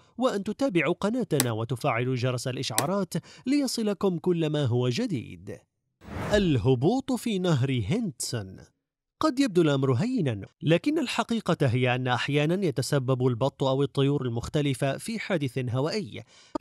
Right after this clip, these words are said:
المحملة بركاب من الولايات المتحدة إلى الهبوط الاضطراري في نهر هندسون بعد أن هجم سرب كبير من الإوز على الطائرة، وهذا ما أدى إلى عطل محركاتها. فتواصل الطيار مع برج التحكم،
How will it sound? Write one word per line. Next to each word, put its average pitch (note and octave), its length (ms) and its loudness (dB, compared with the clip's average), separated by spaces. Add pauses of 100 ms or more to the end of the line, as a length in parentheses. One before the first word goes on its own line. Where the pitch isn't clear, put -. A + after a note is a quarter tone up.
المحملة C3 640 0
بركاب C3+ 600 0
من C#3+ 160 0
الولايات C3 480 0
المتحدة C#3 640 -2 (260)
إلى G3+ 120 2
الهبوط F#3+ 460 0
الاضطراري D#3 720 2
في C3+ 160 -4
نهر A#2+ 300 -2
هندسون D3 460 -4 (300)
بعد B2+ 300 2
أن C#3 320 -2
هجم C3 380 0
سرب B2+ 420 0
كبير C3+ 400 -2
من C3+ 220 -2
الإوز C3 540 -2
على A#2 200 -2
الطائرة، A#2+ 460 -4 (220)
وهذا D3+ 360 2
ما D#3 220 0
أدى F#3 240 0
إلى D#3+ 240 0
عطل A#2 500 -2
محركاتها. A#2 920 -4 (380)
فتواصل A#3 580 0
الطيار C#3+ 500 0
مع C3 200 0
برج A#2+ 280 -2
التحكم، C3 600 -2